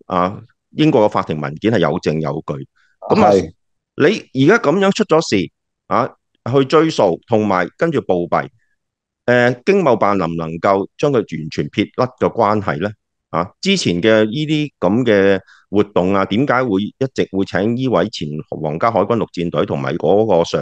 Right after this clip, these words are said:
Speaker 1: 線 Peter White 呢？嗱，呢啲呢，全部係一啲我哋問問題啊，經貿辦唔可以呢，當作呢，完全係，呃，若無其事一個外判工，因為呢個人重複地出現，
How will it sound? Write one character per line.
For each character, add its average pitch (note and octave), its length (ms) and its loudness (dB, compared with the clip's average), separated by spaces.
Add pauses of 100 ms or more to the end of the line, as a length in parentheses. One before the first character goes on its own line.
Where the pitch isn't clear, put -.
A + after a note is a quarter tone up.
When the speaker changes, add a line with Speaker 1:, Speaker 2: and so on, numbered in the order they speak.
(120)
Speaker 1:
線 F2 280 -4 (340)
Peter B2+ 260 0
White A2+ 260 2
呢？ A#2+ 180 -2
嗱， F2 120 0
呢 G3 160 0
啲 G#3 160 0
呢， G3+ 80 4
全 F#2 280 0
部 G2+ 120 2
係 G#2+ 140 2
一 C3+ 80 0
啲 D#3 400 -8
我 G2+ 120 2
哋 A2+ 60 2
問 G2+ 180 2 (180)
問 - 0 - (160)
題 E2+ 120 -4
啊， F#2+ 200 0 (400)
經 F#3+ 140 2
貿 B2 180 2
辦 G2+ 240 0 (120)
唔 F2+ 180 -4
可 A#2 140 2
以 C#3 140 0
呢， C#3 120 2
當 G#2+ 260 0
作 G2+ 140 0 (100)
呢， A#2+ 100 0
完 E2 300 -4
全 D2+ 220 -4
係， F2 220 0 (420)
呃， E2 180 2
若 F#2+ 180 2
無 E2+ 240 0
其 D#2+ 180 0
事 F2+ 160 -4
一 F#2 40 -2
個 A2+ 200 0
外 F2 240 0
判 F#2 240 -4
工， A2 200 0
因 C#3+ 120 0
為 C3 100 0
呢 D#3 100 -6
個 C3 100 4
人 D#2 220 -4 (360)
重 F2 280 -2
複 E3+ 140 0 (100)
地 F#2+ 140 2
出 D#3+ 120 -2 (120)
現， F2 200 -2